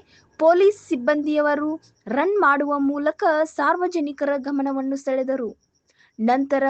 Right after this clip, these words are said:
ಮಾತನಾಡಿದ ಠಾಣಾ ಅಧಿಕಾರಿ ಪಿ ಎಸ್ ಐ ಜ್ಯೋತಿ ವಾಲಿಕಾರ್ ಅವರು, ಇದರ ಉದ್ದೇಶ ನಶಮುಕ್ತ ಭಾರತ ಹಾಗೂ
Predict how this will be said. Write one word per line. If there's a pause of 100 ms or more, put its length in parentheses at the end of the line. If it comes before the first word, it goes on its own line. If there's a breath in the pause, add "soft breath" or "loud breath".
ಮಾತನಾಡಿದ (280)
ಠಾಣಾ (100)
ಅಧಿಕಾರಿ (540)
ಪಿ
ಎಸ್
ಐ (160)
ಜ್ಯೋತಿ (100)
ವಾಲಿಕಾರ್ (300 soft breath)
ಅವರು, (160)
ಇದರ
ಉದ್ದೇಶ (500 soft breath)
ನಶಮುಕ್ತ
ಭಾರತ (280)
ಹಾಗೂ